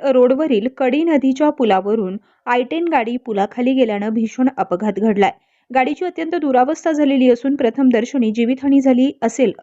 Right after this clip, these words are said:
असं वाटतं, पण आतमधील पाच प्रवाशांपैकी एका प्रवाशाला दुखापत झालीय. अन्य कोणतीही जीवितहानी झाली नाही. जखमीला कडा येथील सांगळे हॉस्पिटल येथे उपचारासाठी पाठवण्यात आलंय. एमएच चौदा एलए त्रेपन्न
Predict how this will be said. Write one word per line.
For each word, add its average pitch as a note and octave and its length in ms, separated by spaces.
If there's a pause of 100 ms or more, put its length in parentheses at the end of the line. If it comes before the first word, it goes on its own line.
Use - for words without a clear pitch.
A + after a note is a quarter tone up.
(140)
असं A#3 260
वाटतं, A3 340
पण C4 280
आतमधील D4 480
पाच A3+ 320
प्रवाशांपैकी A3+ 840 (360)
एका C4+ 220
प्रवाशाला C#4 500
दुखापत A3+ 380 (100)
झालीय. G3+ 280 (320)
अन्य C4 260
कोणतीही C#4+ 500 (640)
जीवितहानी D4 500
झाली C4+ 220
नाही. C#4 240 (100)
जखमीला B3 360
कडा A#3+ 220
येथील C4 360
सांगळे B3 320
हॉस्पिटल C4+ 460
येथे B3 180
उपचारासाठी B3+ 520
पाठवण्यात G3+ 540
आलंय. G#3 140 (460)
एमएच D4+ 380 (160)
चौदा C4+ 420
एलए A3+ 360
त्रेपन्न A3+ 460